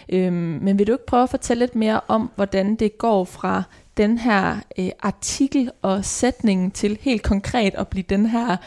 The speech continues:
øh, roman, der ligger foran mig i, øh, sådan en skrige, øh,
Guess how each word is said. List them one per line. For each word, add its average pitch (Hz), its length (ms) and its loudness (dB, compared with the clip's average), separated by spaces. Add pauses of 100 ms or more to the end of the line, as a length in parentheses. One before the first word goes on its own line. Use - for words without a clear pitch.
(320)
øh, 190 200 4
roman, 196 640 2 (120)
der 202 60 2
ligger 208 260 2
foran 196 480 0
mig 185 240 0
i, 180 300 -2
øh, 180 240 2 (320)
sådan 214 320 0
en 175 220 0
skrige, 226 760 0
øh, 196 300 -2